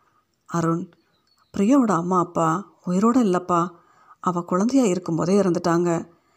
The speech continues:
நாங்க அவளை தத்தெடுத்து வளர்க்குறோம்." பேசி கொண்டிருக்கும் போதே அவர்களின் விழியோரம் கண்ணீர் துளித்து நின்றது. நான் எதுவும் பேசாமல் மௌனமாய் நின்றிருந்தேன். சிறிது இடைவெளி விட்டு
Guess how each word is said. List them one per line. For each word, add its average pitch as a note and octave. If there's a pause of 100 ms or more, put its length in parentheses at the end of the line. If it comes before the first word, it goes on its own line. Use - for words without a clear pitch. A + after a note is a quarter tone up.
(220)
நாங்க F3
அவளை E3+
தத்தெடுத்து A3
வளர்க்குறோம்." F3 (880)
பேசி G#3
கொண்டிருக்கும் E3+
போதே E3 (240)
அவர்களின் F3+
விழியோரம் F3
கண்ணீர் C4
துளித்து F3
நின்றது. E3 (480)
நான் F#3
எதுவும் B3
பேசாமல் F3 (100)
மௌனமாய் A3
நின்றிருந்தேன். E3+ (460)
சிறிது F#3
இடைவெளி A#3+
விட்டு E3